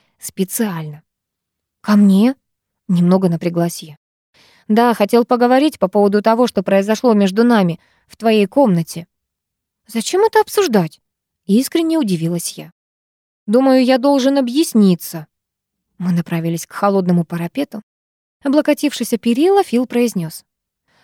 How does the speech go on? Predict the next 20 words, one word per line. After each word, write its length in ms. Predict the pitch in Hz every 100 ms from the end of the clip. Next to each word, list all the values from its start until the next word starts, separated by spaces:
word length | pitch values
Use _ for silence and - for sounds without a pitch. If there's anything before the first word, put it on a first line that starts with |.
| -
«Мы 240 | 190 240
с 80 | 277
Витой 300 | 269 302 277
встречаемся, 880 | - 254 226 262 302 349 330 - 165 _ _ -
но 100 | 196
меня 300 | 208 254 269
почему-то 440 | 254 - 269 262 254
не 120 | 254
покидает 500 | 269 285 262 269 254
чувство, 460 | - 370 - 208
что 160 | 180 226
мы 240 | 254 285 - _
обманываем 800 | - 220 262 339 226 185 185 180
друг 240 | 185 240 240
друга». 400 | 247 170 156 - _ _ _ _ _ _ _
«О 100 | 180
чем 320 | - - 208 220
ты?» 200 | 190 - _ _ _ _ _ -
насторожилась 800 | 180 - 170 165 175 175 180 180
я. 240 | 170